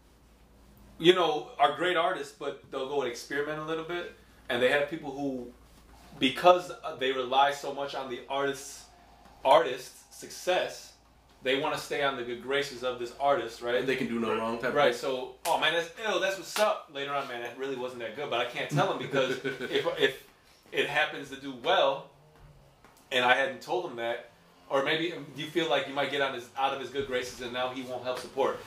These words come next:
Speaker 1: This is just one of the situations, right, that occur.
Speaker 2: And I don't
Speaker 1: But,
Speaker 2: understand the
Speaker 1: but that's
Speaker 2: people
Speaker 1: why
Speaker 2: who
Speaker 1: a yes man occurs, because, "Oh man, everything you say or do, I'm gonna agree with because you are the one that pads my bank account."
Speaker 2: But there's, there's a lot of people out there who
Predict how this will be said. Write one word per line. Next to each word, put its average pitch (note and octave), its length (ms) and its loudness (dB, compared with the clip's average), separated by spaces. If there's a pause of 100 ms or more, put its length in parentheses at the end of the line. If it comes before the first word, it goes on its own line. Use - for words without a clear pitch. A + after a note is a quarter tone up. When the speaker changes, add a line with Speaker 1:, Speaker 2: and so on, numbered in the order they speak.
(180)
Speaker 1:
This G3+ 220 6
is E3 80 -6
just E3 180 0
one D3 140 -6
of C3 60 -12
the A#2+ 40 -14
situations, A2+ 600 -8
right, A2 160 -6
that A2+ 160 -6
occur. C3+ 420 -2
Speaker 2:
And B2+ 140 0
I B2+ 100 -2
don't D3 220 0
Speaker 1:
But, C#3+ 160 8
Speaker 2:
understand C3+ 300 -2
the - 40 -8
Speaker 1:
but C#3+ 140 0
that's C#3+ 180 4
Speaker 2:
people D#3 120 2
Speaker 1:
why C3+ 200 4 (160)
Speaker 2:
who - 60 -10
Speaker 1:
a C3+ 60 -4
yes B2+ 280 0
man A2 380 -8 (280)
occurs, B2 420 -2
because, A#2+ 360 -4
"Oh - 120 4
man, B2 100 2 (220)
everything C#3+ 440 -14
you C#3+ 140 -20
say D#3+ 280 -8
or C3 100 -6
do, D3+ 320 -6
I'm B2 160 -4
gonna B2 220 -6
agree C#3 200 -4
with A#2+ 180 -6
because A#2+ 300 -8 (180)
you D3 400 -4
are C3 140 6
the A#2+ 80 0
one A#2+ 200 0
that A2+ 200 4
pads B2 240 -4
my A2 100 -6
bank A#2 180 -2
account." A2+ 120 -6
Speaker 2:
But C3 120 2
there's, C3+ 240 6
there's B2+ 180 0
a - 20 -2
lot C#3 140 2
of - 80 -4
people C#3 220 0
out A2 180 -2
there A2+ 140 0
who A2 280 -2